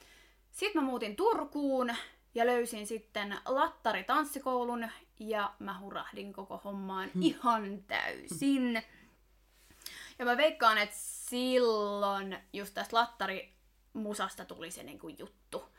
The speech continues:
Speaker 1: Ja sit sitä itekin fiil-, fiilisteli tosi kyvällä. Niin sen takia sitten oikeastaan sitä lattaria halusi sit alkaa tekee. Ja, mut sit valitettavasti tää tanssikoulu lopetti. Ja sit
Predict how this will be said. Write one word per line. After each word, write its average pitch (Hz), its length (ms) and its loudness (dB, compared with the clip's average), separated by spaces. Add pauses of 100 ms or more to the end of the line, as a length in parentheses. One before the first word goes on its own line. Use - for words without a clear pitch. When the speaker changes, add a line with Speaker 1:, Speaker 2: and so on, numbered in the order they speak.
(320)
Speaker 1:
Ja 196 100 -6
sit 202 160 -10
sitä 202 240 -4
itekin 190 400 -8
fiil-, 190 580 -8
fiilisteli 196 580 -4
tosi 190 400 -10 (100)
kyvällä. 185 500 -4 (680)
Niin 202 300 -6
sen 302 300 6
takia 226 360 4
sitten 208 400 -6
oikeastaan 196 720 -6
sitä 196 340 -8
lattaria - 540 -6
halusi 202 280 -8
sit - 180 -10
alkaa 196 280 -6 (120)
tekee. 359 420 2 (960)
Ja, 240 500 6 (720)
mut 277 200 0
sit 494 220 4
valitettavasti 262 1040 2 (400)
tää 220 340 0
tanssikoulu 214 640 0
lopetti. 294 500 -6 (640)
Ja 254 160 2
sit 233 200 -4